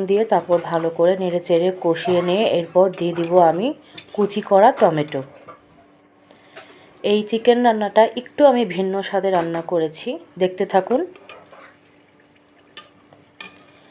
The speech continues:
তো এই টমেটোগুলো আস্তে আস্তে গলে আসছে। তো এখন আমি মটরশুঁটি আর কাঁচামরিচগুলো দিয়ে দিব, দিয়ে ভালো করে আবার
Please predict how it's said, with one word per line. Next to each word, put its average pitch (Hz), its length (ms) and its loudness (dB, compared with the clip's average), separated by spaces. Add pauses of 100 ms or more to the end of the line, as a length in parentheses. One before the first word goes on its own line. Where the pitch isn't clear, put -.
(160)
তো - 40 -4
এই 220 80 2
টমেটোগুলো 208 680 2 (160)
আস্তে 190 280 2
আস্তে 190 280 2
গলে 185 360 4
আসছে। 196 540 2 (180)
তো 190 60 0
এখন 175 280 0
আমি 185 240 2
মটরশুঁটি 190 720 2
আর 185 100 4
কাঁচামরিচগুলো 180 840 0
দিয়ে 180 220 2
দিব, 185 260 2
দিয়ে 196 240 2
ভালো 160 280 -2
করে 165 260 -2
আবার 165 220 0